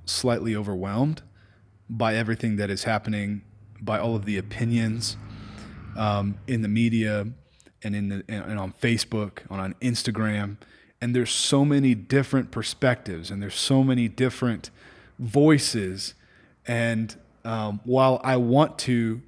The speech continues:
contribute and I want to help, a lot of the times I don't know what to say. And I think that's for a lot of us, especially for white people, um, especially for white people.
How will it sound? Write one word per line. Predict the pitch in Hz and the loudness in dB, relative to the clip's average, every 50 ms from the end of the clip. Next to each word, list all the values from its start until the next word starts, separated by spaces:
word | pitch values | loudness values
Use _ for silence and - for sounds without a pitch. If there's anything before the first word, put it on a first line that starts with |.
| - _ | -14 _
contribute | - 127 117 - - 196 202 160 127 120 120 117 117 - - _ | -4 -4 -4 -2 2 2 2 4 4 2 2 2 0 -6 -10 _
and | - 123 120 | -2 0 0
I | |
want | 120 123 131 127 120 - | 2 2 2 0 0 -2
to | 113 104 | -2 0
help, | - 131 131 127 113 - - - - - - _ _ _ _ _ _ _ _ _ - | 2 2 2 2 0 -2 -6 -16 -20 -20 -20 _ _ _ _ _ _ _ _ _ -4
a | 113 | 0
lot | 123 123 | 0 0
of | 127 113 | 2 0
the | 120 | -2
times | 104 - 117 113 110 110 | -2 0 0 0 0 -2
I | 104 | -2
don't | - 101 101 95 | -4 -4 -6 -4
know | 104 101 | -6 -6
what | 98 95 - | -6 -8 -8
to | - - | -6 -6
say. | - - - 101 92 85 85 101 - - _ _ _ _ _ _ _ _ - | -4 -2 -2 -2 -4 -4 -6 -10 -14 -18 _ _ _ _ _ _ _ _ -10
And | 110 110 | -6 -6
I | 107 | -4
think | 104 131 123 110 | -2 -2 -2 0
that's | 110 113 107 - - | -2 -2 -4 -6 -6
for | - 117 107 104 | -6 -4 -4 -2
a | |
lot | 101 101 101 104 104 | -2 -2 -2 -2 -2
of | 95 95 | -2 -4
us, | 92 - - | -6 -6 -6
especially | - - - - 120 107 - - 117 107 | -6 -6 -4 -4 -4 -2 -2 -4 -6 -6
for | - - 110 | -6 -6 -6
white | 101 101 113 113 - - | -2 0 -2 -2 -2 -2
people, | - 104 - - 90 87 101 - - - - - - - - - - - - | -4 -4 -4 -4 -8 -10 -12 -14 -20 -20 -20 -20 -20 -20 -20 -20 -20 -12 -8
um, | 110 107 104 101 101 98 95 92 95 120 - - - - | -4 -2 -2 -2 -2 -4 -6 -10 -12 -14 -18 -20 -16 -12
especially | 120 - - - - - 175 160 147 - - 127 117 | -10 -8 -8 -10 0 4 4 6 6 4 2 0 0
for | - - 107 | -2 -2 -4
white | 104 107 104 90 | -2 -2 -2 -2
people. | - 101 98 - - 92 85 - | -4 -8 -8 -8 -8 -10 -10 -12